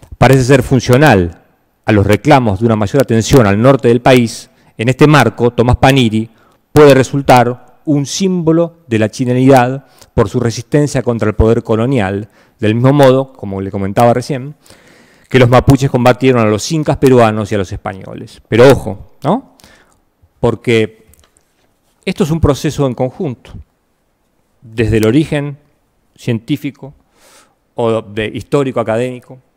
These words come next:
a la reapropiación por la neti-, en-, etno de, <coughs> el discurso de la etnicidad y ahora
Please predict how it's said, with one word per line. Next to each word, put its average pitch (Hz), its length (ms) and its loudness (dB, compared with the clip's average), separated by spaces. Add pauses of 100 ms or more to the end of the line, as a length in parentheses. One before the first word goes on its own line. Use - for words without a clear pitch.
(180)
a 113 140 -4
la 107 80 -4
reapropiación 113 800 -4
por 117 160 -8
la 113 140 -6
neti-, 113 260 -14
en-, 110 520 -6 (140)
etno 117 680 2
de, 107 440 -10 (240)
<coughs> 147 280 2 (440)
el 107 120 -4
discurso 127 380 -4
de 117 40 0
la 110 80 -2
etnicidad 117 580 -6 (680)
y 113 100 0
ahora 117 640 2